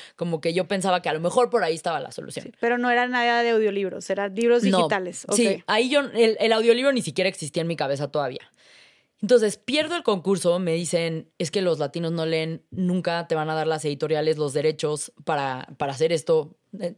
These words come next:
Speaker 1: no es un mercado que les interesa tanto, los latinos no leen, tal, tal". Y yo como, ah, perdí el concurso y parte, en gran parte fue como, me ardí tanto de que perdí, que fue como, o sea, les tengo que probar que esto no es verdad, o sea, que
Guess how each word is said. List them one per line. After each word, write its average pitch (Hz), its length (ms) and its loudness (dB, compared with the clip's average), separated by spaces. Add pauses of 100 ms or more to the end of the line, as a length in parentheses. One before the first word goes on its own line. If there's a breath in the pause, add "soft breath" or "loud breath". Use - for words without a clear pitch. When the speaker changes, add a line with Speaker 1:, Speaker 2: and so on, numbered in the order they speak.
Speaker 1:
no 180 120 -4
es 151 100 -4
un 180 80 0
mercado 165 380 0
que 165 80 2
les 147 160 -2
interesa 156 440 -2
tanto, 165 540 0 (100)
los 151 160 -6
latinos 165 300 -4
no 160 140 -4
leen, 151 260 -4
tal, 143 240 -6
tal". - 220 -10 (800 loud breath)
Y 196 160 -2
yo 190 200 2
como, 170 500 -2 (380)
ah, - 60 -8 (360 loud breath)
perdí 208 220 6
el 220 80 0
concurso 185 520 2
y 156 180 -4 (180)
parte, 285 580 0
en 254 320 4
gran 339 300 2
parte 262 260 2
fue 226 120 0
como, 202 200 4
me 190 140 0
ardí 226 220 -2
tanto 220 340 2
de 185 80 0
que 175 100 0
perdí, 160 460 -2 (760 loud breath)
que 208 120 2
fue 196 160 0
como, 185 440 4 (360)
o 214 100 0
sea, 214 160 2
les 220 180 0
tengo 294 220 6
que 269 120 4
probar 214 520 0
que 214 280 4
esto 269 340 4
no 262 240 6
es 285 100 4
verdad, 277 380 4
o 202 80 0
sea, 180 100 -2
que 175 260 -4